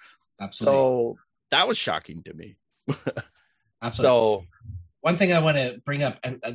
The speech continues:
Speaker 1: don't ask me why this, there's, it's not really totally related to this. Article I saw this morning,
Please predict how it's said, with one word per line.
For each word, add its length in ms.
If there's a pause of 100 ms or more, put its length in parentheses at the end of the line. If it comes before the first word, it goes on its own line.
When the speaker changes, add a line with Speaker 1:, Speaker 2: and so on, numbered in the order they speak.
Speaker 1:
don't 200
ask 180
me 80
why 220
this, 300 (280)
there's, 380
it's 140
not 140
really 200
totally 340
related 380
to 80
this. 220 (640)
Article 320
I 100
saw 220
this 220
morning, 480